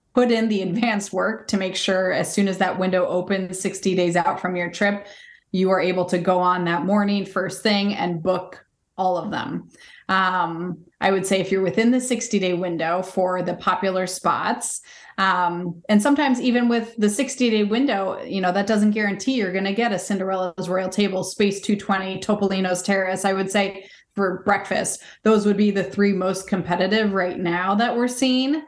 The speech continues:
Um, if, you know, so sometimes even at the sixty-day window, you're not able to get them because they get booked up so quickly and they are so competitive. But, um, so if that's the case, or if you're within the sixty-day window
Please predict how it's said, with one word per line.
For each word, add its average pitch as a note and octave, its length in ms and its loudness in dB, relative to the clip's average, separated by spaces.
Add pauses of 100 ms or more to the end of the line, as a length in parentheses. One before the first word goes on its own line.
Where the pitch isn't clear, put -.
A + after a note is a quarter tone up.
(360)
Um, F#3 720 -4 (520)
if, - 420 -4
you G#3+ 120 0
know, F#3 80 0
so G#3 180 0
sometimes A3 420 2
even A#3+ 180 2
at A3+ 120 0
the A#3 100 2
sixty-day A3+ 440 0
window, G3+ 480 0
you're G3 120 -2
not G#3 200 2
able G#3+ 220 -2
to A3 100 -2
get A#3 260 -4
them F#4+ 120 2
because G#3 300 0
they G#3 100 0
get G3 300 -2
booked G3 280 -2
up F#3 320 -2
so G3+ 380 0
quickly G#3 560 0
and G#3 280 0
they F#3+ 120 0
are F#3+ 120 -2
so G3+ 180 -2
competitive. G3 760 -2 (360)
But, G#3 280 2
um, G3 240 0
so G#3+ 100 2
if G#3 80 0
that's D4+ 240 0
the B3 140 0
case, G#3 240 0
or G#3 180 0
if G#3 80 -4
you're G#3+ 120 2
within B3 280 0
the B3+ 80 0
sixty-day G3 600 0
window F#3 580 -2